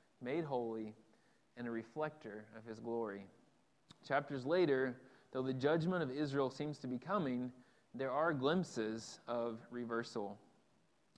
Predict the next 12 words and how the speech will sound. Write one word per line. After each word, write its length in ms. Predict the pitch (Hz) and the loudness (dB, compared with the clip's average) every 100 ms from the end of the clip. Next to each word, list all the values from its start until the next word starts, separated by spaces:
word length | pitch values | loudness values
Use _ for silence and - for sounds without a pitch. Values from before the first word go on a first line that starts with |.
| _ | _
I'm 60 | 131 | -4
gonna 120 | 127 | 0
read 200 | 123 113 | 0 0
from 160 | 127 | -2
Isaiah 380 | 117 117 123 120 | -2 -2 0 0
twenty-nine, 760 | - - 127 123 120 113 113 113 - _ _ _ - | -2 -4 0 0 0 -2 -4 -6 -12 _ _ _ -10
nine 240 | 120 120 | -4 -4
through 160 | 113 120 | -4 -6
sixteen 560 | - 123 - - 110 110 | -4 -6 -6 -6 -4 -4
and 100 | 107 | -6
then 100 | 98 | -8
eighteen. 460 | 104 107 107 104 | -10 -10 -12 -14